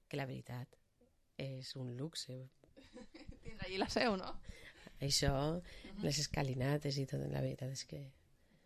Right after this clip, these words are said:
Speaker 1: sí.
Speaker 2: Així que per ara es manté la idea, no? Una vegada este, que no, no li ha de quedar ja molt a l'obra, per així dir-ho, no? No sabem si,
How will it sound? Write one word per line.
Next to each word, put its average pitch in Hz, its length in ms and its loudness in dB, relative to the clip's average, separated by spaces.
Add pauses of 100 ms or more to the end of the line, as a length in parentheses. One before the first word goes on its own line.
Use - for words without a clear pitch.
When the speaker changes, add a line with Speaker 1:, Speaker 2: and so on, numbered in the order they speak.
(160)
Speaker 1:
sí. 139 300 -6 (420)
Speaker 2:
Així - 240 -2
que 208 300 -4 (220)
per 175 120 8
ara 185 120 12
es 190 60 10
manté 196 260 8
la 180 100 8
idea, 190 240 8
no? 185 100 6
Una 202 160 6
vegada 175 200 8
este, 165 180 0
que 160 100 0
no, 156 240 4
no 165 300 6
li 165 120 8
ha 170 60 10
de 170 120 6
quedar 170 220 6
ja 170 100 8
molt 185 180 12
a 165 60 8
l'obra, 175 520 12 (120)
per 175 120 6
així 175 200 6
dir-ho, 214 200 12
no? 214 240 8 (320)
No 170 280 6
sabem 185 280 12
si, 185 80 10